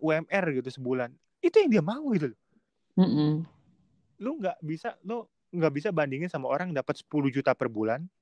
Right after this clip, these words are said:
Speaker 1: tapi tiap hari dia bangun pagi atau subuh, itu terpaksa gitu loh.
Speaker 2: Benar-benar. Dan kena macet-macetan,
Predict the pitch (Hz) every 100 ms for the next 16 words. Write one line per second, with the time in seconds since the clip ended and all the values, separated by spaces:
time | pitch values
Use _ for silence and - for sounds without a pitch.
0 | _ _ _ - 143 226 - 156 - 160
1 | 190 165 131 123 127 127 117 110 120 135
2 | 120 120 123 113 135 - - 190 196 185
3 | - - - 131 113 - - _ 180 165
4 | 147 135 156 170 175 175 175 175 175 175
5 | 175 180 - 180 180 180 180 180